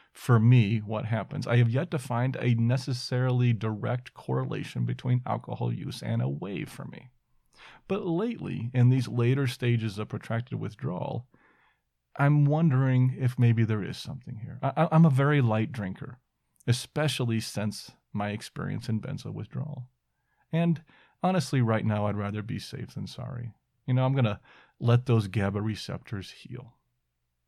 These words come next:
I feel like I should bring in a cheerleading <laughs> squad right now, you know, "Go, gaba, go, <laughs> gaba," you know, and cheer 'em on. Okay, we won't go there. Let's move on.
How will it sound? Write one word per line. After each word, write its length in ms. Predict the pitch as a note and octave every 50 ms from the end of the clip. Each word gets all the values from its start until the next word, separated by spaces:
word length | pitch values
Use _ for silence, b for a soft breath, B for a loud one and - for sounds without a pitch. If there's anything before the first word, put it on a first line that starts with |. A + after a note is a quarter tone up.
| _ _ -
I 200 | - - - B2+
feel 180 | B2 - F3+ F#3
like 140 | F3 E3 C#3+
I 40 |
should 240 | B2+ - C#3 A#2+ G2+
bring 200 | A2 A#2+ B2+ B2+
in 100 | A#2+ G#2+
a 60 | A2
cheerleading 680 | G#2 - - - C3 A#2+ A#2+ B2 A#2 G#2+ G#2 G#2+ A2 A2+
<laughs> 0 |
squad 460 | - - - - C3 B2 A#2+ A2+ -
right 260 | A#2+ A2+ A2+ B2+ A#2+
now, 200 | C3 B2 - B2 B2+
you 80 | C#3
know, 160 | B2+ A#2 A2 - B B B B B B B -
"Go, 400 | E3+ F#3 F3+ D#3 C3+ A2 A2+ A#2+
gaba, 420 | - B2 B2+ A#2+ - A#2 - E3 -
go, 380 | - - F3 E3 D#3+ D3+ C#3 C3+
<laughs> 20 |
gaba," 280 | - - - - - C3 -
you 280 | - G3 - B2 B2+ E3+
know, 120 | - - B2
and 220 | G3+ D#3+ C3 - -
cheer 340 | - - B2 A#2+ C3 C3
'em 140 | B2+ B2 B2
on. 300 | B2+ B2 B2+ - - B2 B B B B B B E3+ B
Okay, 220 | - - B2 - -
we 100 | B2 B2
won't 180 | B2 B2 B2+
go 140 | - - - -
there. 120 | - B2 B B B B B B B B B B -
Let's 200 | G#3+ G3+ - -
move 140 | G2+ -
on. 140 | - - -